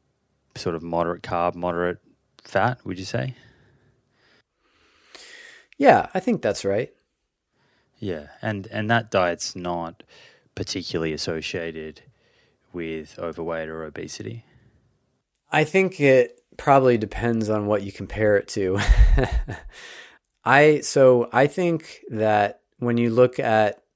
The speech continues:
Speaker 2: rodent studies and you look at human randomized controlled trials, basically what you see is that the zone that is the most fattening is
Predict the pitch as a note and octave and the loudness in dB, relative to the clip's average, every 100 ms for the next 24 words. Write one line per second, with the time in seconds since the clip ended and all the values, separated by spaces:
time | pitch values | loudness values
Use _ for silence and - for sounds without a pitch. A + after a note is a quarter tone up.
0 | _ _ _ _ _ _ _ _ _ _ | _ _ _ _ _ _ _ _ _ _
1 | - A#2+ B2 A#2+ A2+ - A2+ A2+ A2 G2+ | -2 4 6 4 -2 0 0 2 -2 -2
2 | A#2 A2+ A2 G#2+ G#2 A2 - A2+ G#2 G2+ | -6 -4 0 0 0 -2 -4 -6 -4 -6
3 | G2+ G2+ G2 F#2+ F2+ G2+ - G2 F#2 G2 | -6 -4 -2 -4 -4 -12 -2 -2 -2 0
4 | F#2+ F#2 F2+ F2 - _ - _ _ _ | 2 2 0 -2 -12 _ -20 _ _ _
5 | - A#2+ B2 A#2+ B2 A#2 A2 A2 G#2 - | 0 2 2 0 0 2 2 0 -4 -8
6 | A#2 A2 G#2+ G2+ G2 G2 - G2+ F#2+ F#2+ | -6 -2 -2 -2 -4 -6 -6 -2 0 0
7 | - _ _ _ _ _ _ _ _ - | -4 _ _ _ _ _ _ _ _ -4
8 | A2+ A2 G#2+ G#2+ - _ - G2+ A#2 A#2 | 0 0 0 0 -4 _ -14 -4 2 2
9 | B2 B2+ B2 A#2+ - - G#2+ G#2 G2 G#2 | 4 2 0 -2 -6 -4 -2 0 -2 -4
10 | G#2 A2 A2+ - A2+ G#2 - F#2+ F#2 F#2+ | 0 0 -2 -4 0 0 -2 -8 -10 -12
11 | _ _ _ _ _ A2 G2+ G2+ F#2 - | _ _ _ _ _ -2 0 -2 -4 -8
12 | - | -12